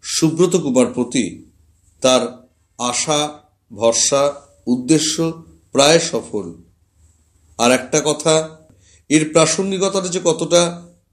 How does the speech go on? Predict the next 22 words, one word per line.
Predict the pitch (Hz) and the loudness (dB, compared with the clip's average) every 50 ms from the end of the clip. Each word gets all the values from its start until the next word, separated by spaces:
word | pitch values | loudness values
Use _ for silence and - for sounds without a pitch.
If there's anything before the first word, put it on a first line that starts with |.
| _ _ _ _ | _ _ _ _
সফল | - - - 143 143 - - 220 208 | -6 0 0 0 2 4 4 4 4
হয়েছে, | 214 190 170 131 - - - 107 101 - - - _ _ _ _ _ _ - | 4 4 2 2 0 -2 -4 -4 -6 -8 -10 -16 _ _ _ _ _ _ -6
অর্থবহ | 131 139 - - - 208 190 196 196 170 156 160 143 | -6 -6 -4 -4 -4 -2 0 2 2 2 4 2 2
হয়েছে, | 127 135 123 - - - 117 107 98 - - - _ _ _ _ - | 2 2 0 0 -2 -2 -2 -4 -6 -8 -14 -20 _ _ _ _ -4
তা | 127 127 | -2 -2
ভুবনেশ্বরের | 120 147 151 156 160 160 165 156 160 - - 160 156 160 160 147 - - - - - _ _ _ _ _ _ | 0 0 0 2 2 2 2 0 0 2 2 2 4 4 2 0 -2 -6 -14 -20 -20 _ _ _ _ _ _
কল্পনা | - 151 156 151 160 175 180 185 185 | 4 4 4 4 2 2 2 4 4
স্কয়ারে | 175 - - 185 175 160 165 160 | 4 2 2 0 0 2 2 2
অনুষ্ঠিত | 156 156 156 160 - - - 147 - 165 156 147 143 - - - _ _ _ - | 2 0 -2 -2 -4 -4 -6 -4 -2 0 0 0 0 -2 -8 -20 _ _ _ -2
আউটরিচ | 127 143 147 - 151 - - 170 170 170 - 160 | 4 4 6 4 4 2 -4 -4 -4 -2 -2 -4
ইন্টারন্যাশনাল | 143 135 151 151 143 143 147 143 - - - 147 151 151 151 147 - - - _ _ 113 | -4 0 0 0 0 0 0 0 -2 -2 0 -2 -2 -2 -2 -6 -10 -16 -20 _ _ -12
দু | 113 127 147 | -6 -4 -2
হাজার | 143 147 156 147 156 151 139 - - | 2 4 4 6 6 4 4 2 -4
আঠেরো | 139 131 - - 156 139 139 135 | -8 -8 -4 -4 -4 -2 -2 -2
রেডিও | 123 127 127 127 143 151 143 | 0 0 0 0 0 0 0
ফেয়ারে | 151 - 147 139 139 139 139 131 127 - - - _ _ - 113 | 0 0 0 0 2 0 -2 -4 -6 -10 -16 -20 _ _ -12 -4
না | 110 120 123 123 120 - 131 | 0 2 2 2 0 0 -2
এসে | 135 123 - - - 165 143 113 95 - - - _ _ _ _ _ - | -2 -2 -2 -2 -2 -2 -2 -4 -4 -8 -14 -20 _ _ _ _ _ -20
দেখে | 113 113 131 143 143 147 - - 170 147 117 101 - - - _ _ _ - | -8 -2 -2 -2 0 0 0 0 0 0 0 -2 -6 -12 -20 _ _ _ -8
বলা | 110 113 117 117 110 | -4 0 0 0 0
যাবে | 101 107 104 95 101 95 | 0 -2 -2 -4 -6 -8
না | 95 92 | -8 -10